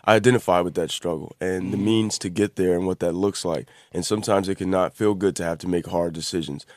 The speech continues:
Speaker 1: to have to move away from home, to have to try and build something, establish something that you can bring back to your family.
Speaker 2: Yeah.
Speaker 1: And sometimes those trials and tribulations feel like they might lead to hopelessness or a hopeless space, but keeping that trust, keeping that faith, um, keeping your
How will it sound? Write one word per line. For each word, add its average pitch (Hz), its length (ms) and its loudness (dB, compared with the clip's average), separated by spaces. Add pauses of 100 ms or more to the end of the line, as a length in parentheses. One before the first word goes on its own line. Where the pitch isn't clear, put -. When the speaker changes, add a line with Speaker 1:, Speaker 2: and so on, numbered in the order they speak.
(100)
Speaker 1:
to 87 80 -4
have 85 100 -2
to 90 80 -6
move 95 220 2
away 90 280 2
from 85 200 -6
home, 87 340 0
to 87 80 -2
have 80 80 -2
to 90 80 -12
try 90 240 0
and 80 100 -4
build 98 260 4
something, 85 460 -4 (180)
establish 90 480 2
something 85 280 -2
that 85 140 -4
you - 60 -14
can 90 140 -4
bring 90 260 0
back 87 260 0 (240)
to 95 100 -6
your 85 100 -2
family. 92 400 2 (160)
Speaker 2:
Yeah. 131 240 -10
Speaker 1:
And 90 320 0 (220)
sometimes 110 420 2
those 90 160 -2
trials 98 380 4
and 90 100 -4
tribulations 90 640 -2
feel 107 260 2
like 87 220 0 (240)
they 92 80 -4
might 90 240 2
lead 95 240 0
to 71 120 -6
hopelessness 92 760 -2
or 73 80 -4
a 69 60 -6
hopeless 95 340 -2
space, 90 340 -4
but 87 240 -6 (280)
keeping 127 240 -2
that 95 180 0
trust, - 480 0 (400)
keeping 92 240 -8
that 80 160 -4
faith, 95 500 0 (400)
um, 82 300 -12
keeping 104 320 -8
your 90 300 0